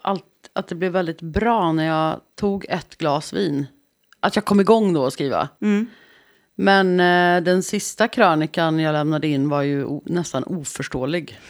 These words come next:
Speaker 2: Alltså, som du lämnade in, s-, som du hade skrivit med början
Speaker 1: Ja.
Speaker 2: i ett glas vin?
Speaker 1: Ja,
Speaker 2: Mm.
Speaker 1: precis. Dålig var den. Och,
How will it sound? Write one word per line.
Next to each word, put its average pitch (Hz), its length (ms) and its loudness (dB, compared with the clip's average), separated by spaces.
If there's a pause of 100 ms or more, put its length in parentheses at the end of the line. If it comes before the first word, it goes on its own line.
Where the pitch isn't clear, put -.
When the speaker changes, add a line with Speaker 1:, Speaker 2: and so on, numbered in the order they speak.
Speaker 2:
Alltså, 254 200 2 (540)
som 226 180 0
du 214 60 0
lämnade 202 380 2
in, 170 320 -2 (120)
s-, - 320 -16 (240)
som 185 240 -4
du 180 60 0
hade 180 120 -2
skrivit 170 560 -2
med 165 340 0
början 165 440 2
Speaker 1:
Ja. 147 40 -2
Speaker 2:
i - 40 -2
ett 165 120 -10
glas 175 220 -8
vin? 180 260 -4
Speaker 1:
Ja, 190 240 6 (100)
Speaker 2:
Mm. - 20 -4 (100)
Speaker 1:
precis. - 340 -8 (1000)
Dålig 156 520 2 (140)
var - 160 0
den. - 180 -2
Och, - 260 -10